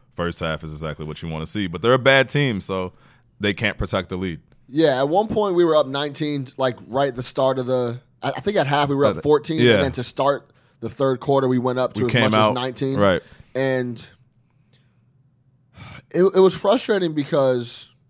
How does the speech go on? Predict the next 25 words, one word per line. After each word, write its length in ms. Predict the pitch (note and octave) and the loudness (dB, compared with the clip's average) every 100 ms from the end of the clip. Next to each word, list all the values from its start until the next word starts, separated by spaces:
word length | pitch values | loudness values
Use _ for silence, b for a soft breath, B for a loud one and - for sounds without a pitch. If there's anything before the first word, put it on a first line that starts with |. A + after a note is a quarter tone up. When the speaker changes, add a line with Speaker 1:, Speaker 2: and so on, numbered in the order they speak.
| _ _ _ _ _ _ _ _ _ _ _ b b - | _ _ _ _ _ _ _ _ _ _ _ b b 0
Speaker 2:
we 100 | D#3+ | 2
were 160 | D3 | 4
running 340 | A#2+ D#3 F3+ F3 | 6 6 6 2
the 80 | |
offense 460 | C#3 C#3+ C#3 C3+ B2+ | 2 2 2 -2 -2
in 80 | B2+ | -6
the 80 | A#2+ | -4
first 300 | B2 A#2+ - | -2 -2 -2
half. 360 | A2 A2 G#2 b b _ | -2 -2 -6 b b _
We 100 | A2 | -8
were 60 | A2+ | -4
getting 360 | A#2+ D3 D3+ | -2 -2 -2
good 200 | C3 C#3+ | 0 0
shots. 640 | C3+ C#3+ B2+ B2 B2 - - - | 0 -2 0 -2 -6 -12 -16 -14
Speaker 1:
Mm-hmm. 260 | F2 F#2+ G#2+ | -10 -6 -4
Speaker 2:
We 60 | |
were 120 | C#3+ | -4
kinda, 340 | C3+ E3 D3+ C#3 | -2 -2 0 0
we 120 | D3 | 0
kinda 240 | D#3 F#3 D3+ | 0 -2 -2
stuck 280 | - F3 F3 | -2 -2 -2
to 80 | |
the 100 | D#3 | -8
game 320 | C3+ C3 D3 C#3+ | -6 -4 -4 -6
plan. 380 | B2+ A2 A2 | -8 -8 -12